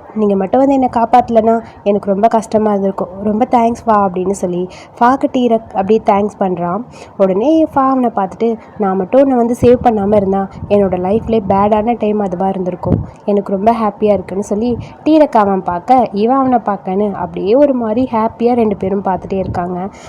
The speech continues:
"ஃபா, உங்ககிட்ட நான் ஒண்ணு சொல்லணும். அது வந்து, I'm sorry. எனக்கு, எனக்கு உங்களை ரொம்ப பிடிச்சிருக்கு. I like you" அப்படின்னு சொல்லி ஃபா கிட்ட அவன் ப்ரப்போஸ் பண்ணிட்டான். ஃபா இது கொஞ்சம் கூட எதிர்பார்க்கவே இல்ல. ஃபா அவனை பார்த்துட்டு,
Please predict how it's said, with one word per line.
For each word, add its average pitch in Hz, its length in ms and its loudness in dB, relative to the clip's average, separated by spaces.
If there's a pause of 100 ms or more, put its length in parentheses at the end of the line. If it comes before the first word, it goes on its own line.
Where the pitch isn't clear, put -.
(180)
"ஃபா, 208 200 4
உங்ககிட்ட 247 380 0
நான் 247 180 0
ஒண்ணு 220 100 2 (100)
சொல்லணும். 196 400 0 (280)
அது 190 200 -4
வந்து, 208 460 0 (400)
I'm 262 200 2 (120)
sorry. 202 360 0 (320)
எனக்கு, 214 500 -2 (100)
எனக்கு 214 320 -4
உங்களை 196 180 -2
ரொம்ப 196 280 -4
பிடிச்சிருக்கு. 202 520 -4 (320)
I 226 140 0
like 220 320 0
you" 254 40 4
அப்படின்னு 196 300 2
சொல்லி 185 420 -4 (320)
ஃபா 208 180 2
கிட்ட 247 260 -2
அவன் 233 200 0
ப்ரப்போஸ் 214 440 -2
பண்ணிட்டான். 180 460 -4 (340)
ஃபா 208 180 0
இது 262 200 2
கொஞ்சம் 220 280 -4
கூட 214 160 0
எதிர்பார்க்கவே 190 720 -2
இல்ல. 180 280 -6 (300)
ஃபா 214 60 -2
அவனை 233 400 0
பார்த்துட்டு, 185 460 -6